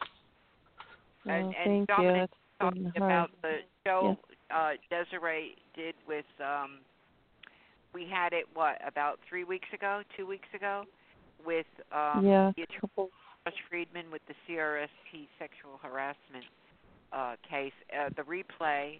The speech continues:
Speaker 1: you could just, you know, look at the replay. Uh, we should be posting it more. Uh, you can listen to it. It was, it was a phenomenal show that we had on that. So, um, we'll
Speaker 2: Mm-hmm.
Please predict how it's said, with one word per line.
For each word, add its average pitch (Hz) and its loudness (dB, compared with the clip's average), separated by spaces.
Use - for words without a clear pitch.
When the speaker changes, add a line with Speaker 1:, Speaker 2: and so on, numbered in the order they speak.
Speaker 1:
you - -20
could 156 -12
just, 156 -14
you 165 -8
know, 156 -4
look 170 -10
at 180 -12
the 151 -10
replay. 147 -8
Uh, 139 -2
we 165 -10
should 190 -4
be 160 -12
posting 160 -6
it 131 -14
more. 143 -4
Uh, 139 -4
you 151 -10
can 170 -4
listen 156 -10
to 143 -8
it. 147 -8
It 147 -6
was, 151 -8
it 160 -6
was 151 -8
a 135 -4
phenomenal 147 -4
show 127 -2
that 123 -10
we 131 -16
had 139 -6
on 113 -10
that. 107 -12
So, 131 -2
um, 113 -10
we'll 202 4
Speaker 2:
Mm-hmm. 185 -2